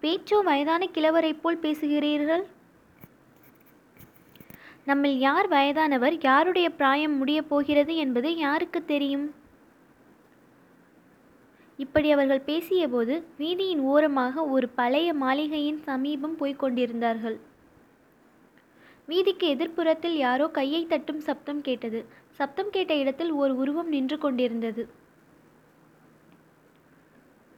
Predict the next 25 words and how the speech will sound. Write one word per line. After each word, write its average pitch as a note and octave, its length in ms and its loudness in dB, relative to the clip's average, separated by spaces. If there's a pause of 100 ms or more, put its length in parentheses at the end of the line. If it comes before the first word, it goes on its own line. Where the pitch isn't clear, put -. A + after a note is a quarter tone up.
(160)
"இப்படி D4+ 340 2
வாருங்கள்" F4 500 4
என்று C4+ 280 0
கூறி C#4 260 2
இளவரசர் D#4+ 520 2
அந்த D4 200 0
உருவத்தை E4 440 0
நோக்கி C4+ 360 -2
வீதியை D4+ 380 0
கடந்து B3+ 400 -2
போனார். A#3 340 -4 (520)
மற்றவர்களும் E4+ 640 2
தொடர்ந்து D4 380 0
போனார்கள். A#3+ 540 -2 (320)
அவர்கள் D4 360 4
பாதி D#4 420 2
வீதியை F#4 420 2
கடந்து D4 320 -2
கொண்டிருந்த C4 460 0
போது A#3 280 -2
பின்னால் E4 460 -2
பெரிய D4+ 320 0
தடபுடல் D4 500 0
சத்தம் D4 380 -8
கேட்டது. A#3 460 -4